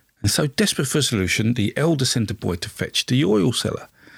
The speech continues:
When the oil seller returned and learned what had happened,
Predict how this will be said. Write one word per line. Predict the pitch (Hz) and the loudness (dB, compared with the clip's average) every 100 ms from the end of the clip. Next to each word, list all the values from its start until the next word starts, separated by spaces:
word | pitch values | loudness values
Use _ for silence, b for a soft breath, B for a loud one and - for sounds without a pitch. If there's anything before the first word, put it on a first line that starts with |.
| B B | B B
When | 110 | 0
the | 120 - | 2 0
oil | 139 151 | 0 2
seller | 139 143 135 | 2 0 0
returned | 131 - 98 101 | 0 0 0 0
and | 98 101 | 2 4
learned | 107 131 135 127 | 4 4 2 2
what | 62 82 | 0 -2
had | - | -4
happened, | - - - - | -6 -4 -4 -4